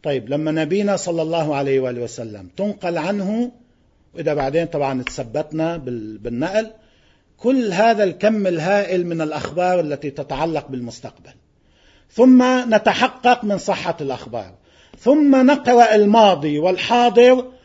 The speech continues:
ونجد أن الكثير مما تحدث عنه رسول الله صلى الله عليه وآله وسلم قد وقع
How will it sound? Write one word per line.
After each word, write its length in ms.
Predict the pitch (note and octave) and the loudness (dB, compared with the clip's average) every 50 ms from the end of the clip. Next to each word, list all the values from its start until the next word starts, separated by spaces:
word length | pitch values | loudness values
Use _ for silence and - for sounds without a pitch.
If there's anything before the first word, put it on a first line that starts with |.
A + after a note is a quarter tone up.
| _ _ _ | _ _ _
ونجد 600 | E3+ F#3+ G#3+ C4 D4+ C#4 A3 B3 A#3 F3 E3 - | 2 4 6 6 6 6 6 4 2 2 0 -4
أن 260 | - A#3+ B3+ A#3+ A#3 | -2 0 2 4 2
الكثير 800 | A3+ A3 G#3+ - A3+ G#3+ G#3 G#3 C4 D4 C#4 C4+ B3+ A#3+ A#3+ A#3 | 2 0 2 0 -2 -2 0 0 0 0 4 6 6 6 6 6
مما 480 | A3+ C4 D4 D4 B3+ A#3 G#3+ G#3 G3 | 6 6 4 6 4 4 4 2 0
تحدث 640 | F3+ - G3+ - - B3 C#4 G3 E3+ F3+ G3+ - - | 2 0 -2 -2 0 -2 -2 -2 0 -2 -2 0 0
عنه 500 | F#3 F3 A3 B3+ A3+ G3 F3+ F#3 F#3 F#3 | -4 -2 -2 -2 -2 -2 -2 -2 0 0
رسول 360 | F#3 F3+ - B3 B3 A#3 G#3 | -2 -2 -4 -8 -8 -6 -6
الله 320 | F#3+ F#3 G3 A3+ A#3+ G#3 F3 | -4 -2 2 2 2 2 2
صلى 320 | - - G3+ A3 G#3+ F#3+ | -2 -4 -4 -2 -2 -2
الله 440 | F3 E3+ E3+ G3+ A3+ G#3 F3 D#3+ D#3 | -4 -2 0 0 0 0 0 -2 -2
عليه 340 | D3 E3 F3+ G3+ G3+ F3 D#3+ | -4 -2 0 0 0 0 -2
وآله 460 | D3+ D3 E3 G3 G3+ F#3 D#3+ D3 C3+ | -4 -4 -2 -2 -2 -2 -4 -4 -6
وسلم 520 | C3+ C#3 C3+ - G3 G#3+ A3+ A#3 B3 B3 | -6 -6 -6 -4 -6 -4 -4 -4 -4 -4
قد 280 | A3+ A3+ - F3 D#3 D#3+ | -6 -6 -6 -8 -6 -2
وقع 600 | F3+ G3+ A#3 A3+ A#3 F3 D#3 D3 D#3 E3 F3+ - | 2 2 2 2 0 -4 -4 -2 -4 -6 -8 -10